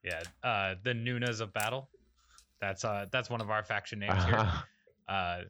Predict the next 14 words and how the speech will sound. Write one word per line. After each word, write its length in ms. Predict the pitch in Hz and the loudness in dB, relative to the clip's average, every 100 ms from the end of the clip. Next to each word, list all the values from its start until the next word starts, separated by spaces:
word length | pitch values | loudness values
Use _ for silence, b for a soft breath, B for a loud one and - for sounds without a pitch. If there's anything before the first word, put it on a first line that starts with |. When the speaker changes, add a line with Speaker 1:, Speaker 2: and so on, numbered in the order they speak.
| - | -16
Speaker 1:
<laughs> 240 | _ - - | _ -12 0
the 180 | 160 190 | 4 6
sisters. 480 | 202 151 - 131 135 | 6 4 4 2 2
We 120 | 147 | 2
just 260 | 147 143 160 | 2 2 2
ha-, 180 | 143 117 | 2 2
the 100 | 143 | 0
Battle 300 | 139 135 135 | 2 2 2
Nunas. 300 | 123 123 110 | 0 -2 0
Speaker 2:
Right. 1300 | 73 71 - - _ - - 123 - - - 127 143 | 2 2 0 -6 _ -14 -8 -4 -2 -2 -4 -6 -8
Speaker 1:
<laughs> 0 | - _ _ 185 196 B - 107 | -8 _ _ -12 -10 B -18 -8
But 400 | 120 123 113 - _ _ b b b b - | -2 0 0 -4 _ _ b b b b -2
yeah, 200 | 220 170 - | -2 -2 0
I, 520 | 147 185 202 190 151 | 4 6 6 4 2